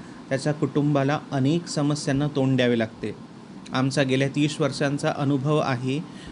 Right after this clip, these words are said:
की, उग्र देवतांना बली दिला नाही, तर स्थापना करणाऱ्या व्यक्तीला मानसिक पागलपणा, दारिद्र्य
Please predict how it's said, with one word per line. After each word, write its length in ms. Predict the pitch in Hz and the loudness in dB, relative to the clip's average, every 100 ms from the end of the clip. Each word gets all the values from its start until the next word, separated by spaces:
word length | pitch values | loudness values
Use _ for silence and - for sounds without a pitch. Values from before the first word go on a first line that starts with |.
| - | -6
की, 80 | 190 | 0
उग्र 340 | 170 175 190 190 | 4 6 6 4
देवतांना 540 | 175 170 165 160 170 | 2 2 0 0 0
बली 340 | 160 139 151 | 0 0 0
दिला 240 | 151 147 147 | 0 0 0
नाही, 360 | 135 127 147 151 | 0 -2 -2 -2
तर 100 | 160 | -4
स्थापना 520 | 160 - 135 135 156 | -4 -2 -2 0 -2
करणाऱ्या 400 | 160 143 143 147 | 0 0 2 2
व्यक्तीला 520 | 135 127 - 143 147 151 | 2 -2 0 0 2 2
मानसिक 480 | 127 127 131 160 | 2 2 0 -2
पागलपणा, 560 | 147 135 135 139 143 139 147 - - - - | 0 0 0 0 0 0 -2 -12 -16 -16 -8
दारिद्र्य 640 | 131 120 123 147 143 147 | 0 4 4 2 2 0